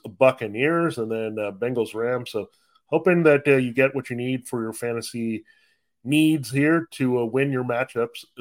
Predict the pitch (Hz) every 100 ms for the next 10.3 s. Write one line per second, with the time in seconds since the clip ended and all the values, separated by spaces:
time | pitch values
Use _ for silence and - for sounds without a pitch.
0 | 98 107 104 - - 113 135 - 123 123
1 | 107 139 208 156 156 151 - 127 123 113
2 | 120 113 113 113 - _ _ _ _ 120
3 | 190 110 117 143 143 - - 117 113 -
4 | 113 104 _ _ _ _ 123 139 131 127
5 | 131 127 143 139 - 135 131 131 120 117
6 | - 117 110 120 113 104 117 113 117 120
7 | 113 113 _ _ _ 113 - 156 139 -
8 | - 135 123 - 117 107 101 95 - 170
9 | 185 160 - 143 135 123 117 131 170 165
10 | 202 196